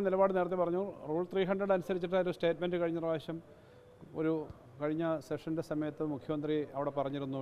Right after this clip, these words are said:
ഡി എ യുടെ ഈ രണ്ട് ഗഡു ഈ വർഷം കൊടുക്കും, അടുത്ത വർഷം കൊടുക്കും. പെൻഷൻ്റെ,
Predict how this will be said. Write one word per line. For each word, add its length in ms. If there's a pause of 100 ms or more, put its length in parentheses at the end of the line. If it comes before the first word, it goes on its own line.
ഡി 80 (140)
എ 20 (680)
യുടെ 200 (480)
ഈ 20 (140)
രണ്ട് 240
ഗഡു 160 (100)
ഈ 80
വർഷം 260
കൊടുക്കും, 240 (360)
അടുത്ത 220
വർഷം 200
കൊടുക്കും. 300
പെൻഷൻ്റെ, 380